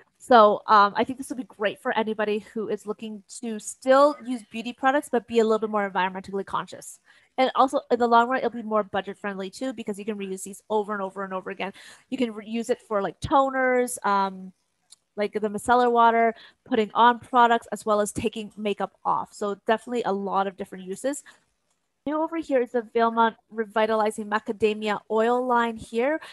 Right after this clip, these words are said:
It's rich in, uh, vitamins and omega acids for luxuriously nourished soft skin. So it's gonna also help your skin be youthful. Now, I was wondering,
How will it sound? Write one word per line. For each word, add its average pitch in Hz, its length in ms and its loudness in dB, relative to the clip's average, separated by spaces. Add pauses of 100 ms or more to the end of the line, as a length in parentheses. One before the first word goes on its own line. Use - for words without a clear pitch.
(180)
It's - 240 -2 (280)
rich 285 320 0 (160)
in, 226 340 4 (100)
uh, 196 380 4 (160)
vitamins 226 400 2
and 214 100 -4
omega 208 440 -4 (220)
acids 214 380 -4
for 220 240 -6
luxuriously 254 800 -4
nourished 214 440 -4
soft 208 220 -4
skin. 202 280 -6 (460)
So 208 260 6
it's - 340 -4
gonna 220 300 -2
also 220 180 -6
help 214 220 -8
your 208 220 -2
skin 208 320 -8
be 208 100 -14
youthful. 190 420 -14
Now, 220 220 4
I 226 80 6
was 254 160 0
wondering, 330 340 -2